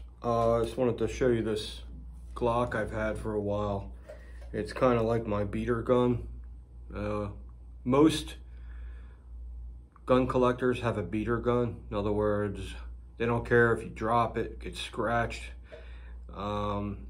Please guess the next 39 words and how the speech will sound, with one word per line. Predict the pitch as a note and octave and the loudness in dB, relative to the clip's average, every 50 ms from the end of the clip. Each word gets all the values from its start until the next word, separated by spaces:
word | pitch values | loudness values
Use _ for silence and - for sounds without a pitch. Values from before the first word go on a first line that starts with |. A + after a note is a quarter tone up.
| - | -8
they | - G2 F#2+ | -6 -4 -4
hide | G2 F#2 - A#2 A2+ A2+ A2+ A2+ A2 | -2 0 2 4 4 4 4 4 2
it | A2+ G#2+ - | 2 0 -2
in | G#2+ G#2+ | -4 -4
this | G#2+ G#2+ G#2 - - - - - - | -4 -4 -6 -6 -8 -12 -12 -10 -2
place | - A#2+ A#2 A2+ A2 A2+ | 2 2 4 4 2 2
only | A#2 A#2 A#2 A2+ | 0 2 2 2
they | G#2 A2+ A2+ A2+ | 2 4 4 4
know | A2+ A2 A2+ A2+ | 2 4 2 2
about. | G#2+ G2+ A2+ A2 A2 A2 G#2+ G#2+ - - - - - - - - - - - - - - G3 F#3+ F#3 - - - - - - - - - - - - - - - - - | 4 4 4 4 4 4 2 0 -6 -12 -14 -14 -14 -16 -16 -14 -14 -14 -12 -12 -12 -12 -14 -14 -14 -14 -16 -16 -16 -16 -14 -14 -14 -12 -12 -12 -12 -14 -14 -16 -10 -4
It's | B2 A#2+ A#2 - - | -2 -2 -2 -2 -4
just | - - B2 A#2 - | -2 -2 -2 0 2
something | - C3 A#2 A2 A#2 | 4 4 4 4 2
you | A#2 | -2
can | A2+ A#2+ G#2 | -2 -2 -2
toss | G2 - A#2+ A#2 A2+ G#2 - | 0 2 4 4 4 2 2
around. | B2+ A2+ G#2+ G#2+ G#2+ G#2+ G#2+ G#2+ G#2 G#2 - - - - - - - - - - | 0 0 2 2 0 0 0 -2 -2 -4 -8 -12 -12 -12 -12 -12 -12 -12 -12 -8
And | B2+ A#2 A2+ A2+ | -4 -2 0 4
my | A#2 C#3+ D3+ | 4 6 6
recommendation | D3+ C#3 B2+ A#2+ - A#2 A2+ G#2+ G#2+ G#2 A2+ A2 A2 G#2+ A2+ A2+ G#2 G#2 | 8 8 8 8 6 2 2 2 2 2 2 2 2 0 0 -2 -2 0
is, | G#2 G#2 G#2 G2+ - A2+ | 0 0 -2 -2 -4 -6
if | G#2 G#2 | -6 -4
you, | A2+ A2+ A2+ A#2 - - | -4 -6 -6 -8 -10 -6
if | C3+ B2+ A#2 - B2 | -6 -6 -4 -4 -6
you're | A#2 | -4
gonna | C3+ D3 C#3+ C#3+ C#3 | -2 -2 0 2 2
get | B2 B2 A2+ | 2 2 0
a | A2 | 0
beater | G2+ G#2+ B2 C3 B2 A#2+ G#2+ G#2 | -2 0 0 2 2 2 2 0
gun, | G#2 G2+ G2 G2 G2+ G2+ - - - - - - - - | -2 -2 -2 -2 -4 -4 -6 -10 -12 -12 -12 -10 -4 2
what's | B2 C3 B2+ - | 2 2 2 2
better | - - C3 C3 C3 B2+ A#2 G#2+ | 8 10 12 12 12 10 6 6
than | G#2+ G#2 | 4 2
a | G2+ F#2+ | 0 0
Glock? | F2 G2+ G#2 A2 A#2 A#2+ A#2 - | 0 0 2 4 4 2 2 -2
Because | - G#2+ G2+ - G#2 G#2 F#2+ F#2+ | -6 -6 -4 -2 -2 -4 -2 -2
they're | G#2+ G#2 F#2+ | -4 -4 -4
so | - - - A#2 A2+ A2+ G#2 | -4 -2 0 2 2 2 2
tough | G#2+ - - - - B2+ C3 B2 - - - | 0 -4 -8 0 2 4 4 2 0 -8 -12